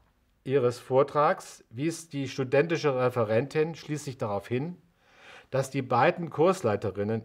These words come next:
ihrer Meinung das Bild zweier froher und gefestigter Persönlichkeiten hinterließen. Oder anders ausgedrückt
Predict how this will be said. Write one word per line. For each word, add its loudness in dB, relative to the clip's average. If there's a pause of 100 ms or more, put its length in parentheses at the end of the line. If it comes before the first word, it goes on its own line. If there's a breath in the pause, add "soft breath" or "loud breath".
ihrer 4
Meinung 0
das -2
Bild 0 (540 soft breath)
zweier 2
froher 4 (140)
und -6
gefestigter 0
Persönlichkeiten -2 (460 soft breath)
hinterließen. 0 (380)
Oder -2
anders -2
ausgedrückt -2